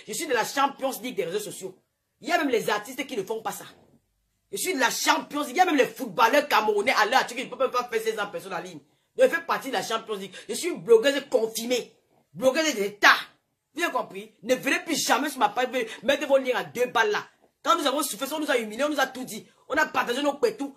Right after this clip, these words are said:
on a insulté nos enfants, nos parents, nos mamans. Vous voyez, tu me, c'est comme on a dit que Facebook est payant, tout le monde peut ouvrir les pages.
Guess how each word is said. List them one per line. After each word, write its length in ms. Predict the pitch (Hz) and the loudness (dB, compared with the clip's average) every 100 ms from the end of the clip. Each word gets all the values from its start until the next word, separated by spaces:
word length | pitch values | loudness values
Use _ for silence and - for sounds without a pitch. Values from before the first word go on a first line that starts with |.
| _ | _
on 140 | 277 | 2
a 40 | 294 | 4
insulté 220 | 285 285 | 2 -4
nos 160 | 269 | -2
enfants, 260 | 220 - 247 - | -2 -2 -4 -6
nos 160 | 202 285 | -2 -2
parents, 320 | 294 226 247 - - | 2 2 2 -6 -4
nos 140 | 285 | 2
mamans. 260 | 247 220 254 | 2 4 0
Vous 360 | - _ 226 | 0 _ 0
voyez, 120 | 262 | 0
tu 100 | 277 | 0
me, 160 | 262 254 247 _ _ 202 | 6 6 6 _ _ -12
c'est 160 | 294 | -4
comme 160 | 302 294 | 2 4
on 20 | |
a 100 | 285 | 4
dit 100 | 269 | 4
que 100 | 269 | 0
Facebook 280 | 262 269 240 | 0 -4 0
est 140 | 247 | 0
payant, 240 | - 196 226 - _ | 2 0 0 -6 _
tout 80 | 285 | 4
le 80 | |
monde 160 | 233 254 | 4 4
peut 100 | 233 | 4
ouvrir 300 | 226 - 226 | 4 2 -2
les 100 | 196 | -4
pages. 320 | - 220 190 | 0 0 0